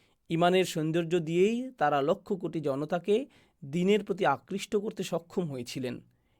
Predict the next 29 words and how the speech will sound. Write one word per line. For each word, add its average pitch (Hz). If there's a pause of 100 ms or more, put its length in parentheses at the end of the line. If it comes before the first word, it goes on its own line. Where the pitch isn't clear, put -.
(160)
এ 147
ঈমানের 160
শক্তি 165
দিয়েই 165
তারা 151
দুই 156
পরাশক্তি 165
রোম 175
ও 147
পারস্য 156
সাম্রাজ্যের 151
সাথে 196 (400)
আদর্শিক 165 (100)
ও 151
রাজনৈতিক 156
শক্তি -
পরীক্ষায় 160
উত্তীর্ণ 190
হয়েছিলেন। 120 (1200)
ঈমানদারদের 208
ভুল 156
ভ্রান্তি 170
ও 147
সত্যের 160
দিকে 143
প্রত্যাবর্তন। 107 (1160)
ঈমান 180
গ্রহণকারী 185
মানুষ 151